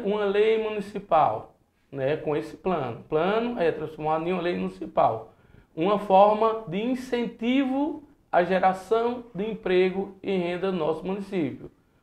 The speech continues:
Com certeza nós vamos ter todos os artigos dessa lei, dizendo o que é que o município pode oferecer para que essas empresas possam se instalar em nosso município. Não, tudo tem que ter um planejamento.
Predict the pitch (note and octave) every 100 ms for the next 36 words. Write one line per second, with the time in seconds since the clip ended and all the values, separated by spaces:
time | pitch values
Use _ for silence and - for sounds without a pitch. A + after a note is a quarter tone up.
0 | _ - F#3 F3+ D#3+ F3+ F#3 F#3 F#3+ F#3
1 | F3+ G3 G3+ G#3 A#3+ A#3+ G3+ G3 F#3+ G3+
2 | G3 - G#3+ D#3 - - _ _ _ -
3 | E3+ G#3+ F3 D#3+ E3 F#3 - - C4+ D4
4 | A4 C4 A#3 - F#3+ G3+ G3+ G3+ - _
5 | _ F#3 G3+ A#3 A3+ A3 G#3+ G#3 G3+ F3
6 | E3 F3+ - - _ - E3 E3 F#3 G3
7 | G3 G3 G#3 E3+ E3+ E3+ - - E3+ E3
8 | - - F3 E3 D#3+ F3+ D3+ - F#3+ G3+
9 | A3+ - - _ _ _ _ - G#3 A#3+
10 | - - D#4+ F4+ A#4+ A4 - C4 - A3
11 | G#3+ G3+ G3+ G3 G3+ F3+ C3 A#2+ -